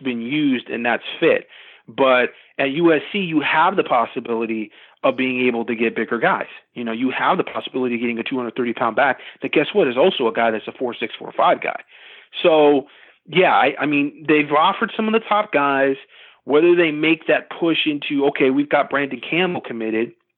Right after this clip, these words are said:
He's five ten, a hundred ninety." Like I said, not a small back, but not necessarily, you know, Vi Malepeai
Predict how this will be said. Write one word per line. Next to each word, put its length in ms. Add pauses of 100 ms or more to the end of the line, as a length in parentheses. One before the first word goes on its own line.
(120)
He's 240
five 260
ten, 140
a 60
hundred 220
ninety." 500 (420)
Like 120
I 140
said, 180
not 160
a 80 (200)
small 380
back, 460 (340)
but 100
not 160
necessarily, 920 (340)
you 80
know, 120
Vi 240
Malepeai 800